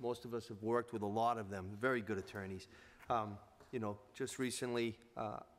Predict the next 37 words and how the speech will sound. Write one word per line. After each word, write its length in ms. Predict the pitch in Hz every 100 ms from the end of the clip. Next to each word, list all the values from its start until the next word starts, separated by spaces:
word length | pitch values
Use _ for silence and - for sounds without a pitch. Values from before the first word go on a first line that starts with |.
| -
a 20 |
big 220 | 110 127
lawsuit 360 | 113 123 120 -
against 220 | 113 110
the 80 | -
city 140 | 123
was 140 | 120 110
thrown 220 | 127 120
out, 220 | 135 113 - - 123
and, 160 | 117 -
and 160 | 120 117
that 160 | 117
was 240 | 120 104 -
a 60 |
collective 480 | 123 127 117 - 113
effort 260 | 120 113 113
of 140 | 104
your 240 | 117 120 120
office 480 | 120 - 123 -
and 140 | 113 107
our 220 | 113 117
attorney 500 | 113 123 117 120 110
and 100 | 104 - - - -
some 160 | 127
other 200 | 120 110 104
attorneys, 360 | 117 101 101
so 100 | - -
thank 240 | 131 120
you 100 | 123
on 80 | 117
that. 220 | 120 110
But 120 | - 113 - - - -
my 120 | 156
question 460 | - 185 - 147
is 100 | 127
this, 160 | 127 123
Phil, 280 | - 110